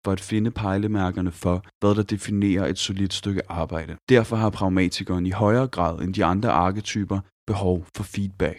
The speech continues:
Pejlemærkerne kan bestå af standarder, retningslinjer, politikker og evidensbaserede metoder,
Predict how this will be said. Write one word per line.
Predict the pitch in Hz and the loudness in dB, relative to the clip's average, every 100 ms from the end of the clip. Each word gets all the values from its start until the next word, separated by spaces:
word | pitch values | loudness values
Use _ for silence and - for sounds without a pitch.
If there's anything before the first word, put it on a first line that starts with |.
| - | 2
Pejlemærkerne | 107 110 123 120 104 95 95 | 6 6 6 4 4 2 -2
kan | 92 95 | -2 -4
bestå | 95 - 101 71 | -6 -2 0 0
af | |
standarder, | - 92 92 98 110 80 104 104 _ | 0 2 2 2 0 -2 -4 -10 _
retningslinjer, | 95 95 110 104 - 98 98 95 _ _ - | 4 4 0 -2 -2 2 2 0 _ _ 0
politikker | 110 107 - 123 113 123 - _ - | 0 0 0 0 0 -2 -6 _ 0
og | 98 | 2
evidensbaserede | 104 101 127 120 - 110 - 95 90 | 2 2 2 2 -2 -2 0 0 0
metoder, | 90 - 90 92 | 0 0 0 2